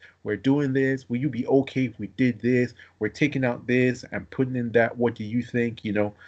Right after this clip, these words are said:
just to, you know, it's your movie. Let's, you know, see your vision to, to the end. So a lot of people who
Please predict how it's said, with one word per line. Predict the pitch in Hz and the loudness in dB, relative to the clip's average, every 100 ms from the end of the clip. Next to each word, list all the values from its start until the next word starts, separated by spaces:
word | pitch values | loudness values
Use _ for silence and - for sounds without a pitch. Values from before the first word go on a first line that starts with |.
| - _ | -20 _
just | 131 160 - | 2 2 2
to, | 135 113 107 - | 0 0 -2 -6
you | |
know, | 120 | -2
it's | 123 117 117 | -2 -2 2
your | 135 139 | 4 4
movie. | 123 123 107 110 107 _ - - | 4 0 0 -8 -10 _ -20 0
Let's, | 123 131 - - _ _ | 2 2 -2 -20 _ _
you | 120 | -8
know, | 117 | -8
see | 107 - | -6 -6
your | 117 104 | -4 -6
vision | 92 120 117 107 | 0 -2 -2 -12
to, | - 104 98 - _ | -10 -12 -12 -16 _
to | - 104 | -16 -10
the | 113 | -8
end. | 107 104 | -8 -6
So | - 139 123 - - - _ | 4 4 4 -6 -20 -20 _
a | 135 | 4
lot | 185 | 6
of | 202 | 4
people | 185 170 | -2 -6
who | - | -6